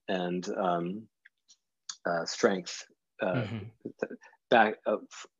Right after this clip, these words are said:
Speaker 1: with each other to put adjustment right at the center of the majors, because it is a moment where,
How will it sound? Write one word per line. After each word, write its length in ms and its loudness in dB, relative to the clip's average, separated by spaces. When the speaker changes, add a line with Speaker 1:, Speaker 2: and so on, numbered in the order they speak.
Speaker 1:
with 240 2
each 160 -2
other 200 0
to 160 -4
put 340 4
adjustment 500 2
right 320 2
at 140 -4
the 100 -2
center 720 0
of 340 2
the 80 2
majors, 720 0
because 720 2
it 140 2
is 260 2
a 100 0
moment 480 2
where, 540 2